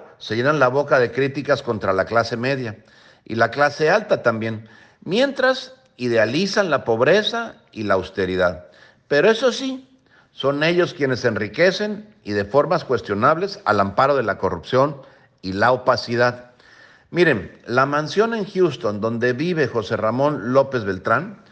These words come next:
el hijo mayor del presidente López Obrador, es un motivo de escándalo ahora.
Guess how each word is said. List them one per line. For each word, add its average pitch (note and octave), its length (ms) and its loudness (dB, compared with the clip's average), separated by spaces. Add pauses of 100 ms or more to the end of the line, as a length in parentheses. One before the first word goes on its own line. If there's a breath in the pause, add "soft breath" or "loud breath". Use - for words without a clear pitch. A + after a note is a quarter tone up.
(240 loud breath)
el A2+ 180 0
hijo D3 200 -2
mayor A#2+ 240 4
del C3+ 120 0
presidente A2+ 460 -2
López A2+ 320 0
Obrador, G2 480 2 (340 loud breath)
es B2+ 200 -4
un E3+ 80 -2
motivo F3 360 2
de D#3 60 4
escándalo D#3 640 2
ahora. F#2+ 320 2